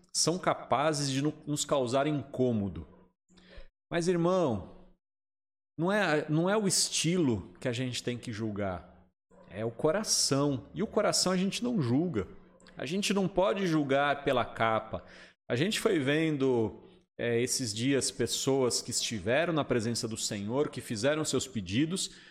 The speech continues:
pessoas que falaram baixinho, pessoas educadas, pessoas escandalosas. Irmão, não é a forma, não é, não é o jeito. Às vezes a gente se incomoda, a gente é meio discípulo,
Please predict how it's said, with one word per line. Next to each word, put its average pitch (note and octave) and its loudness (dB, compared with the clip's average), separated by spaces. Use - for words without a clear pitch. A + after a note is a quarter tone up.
pessoas - 0
que - -10
falaram C3+ 2
baixinho, F#3+ -2
pessoas C3 0
educadas, C3+ 0
pessoas F3 2
escandalosas. F3 0
Irmão, F3 0
não E3 0
é G#3 2
a F3 2
forma, A2+ 0
não E3+ 0
é, E3+ 2
não E3 2
é F#3+ 4
o D3+ 2
jeito. A#2 0
Às C#3 -4
vezes F#3+ 2
a F#3+ 4
gente G3 -2
se - -2
incomoda, A#2 0
a A2 -2
gente F3 0
é G3+ 4
meio F3 2
discípulo, D3 0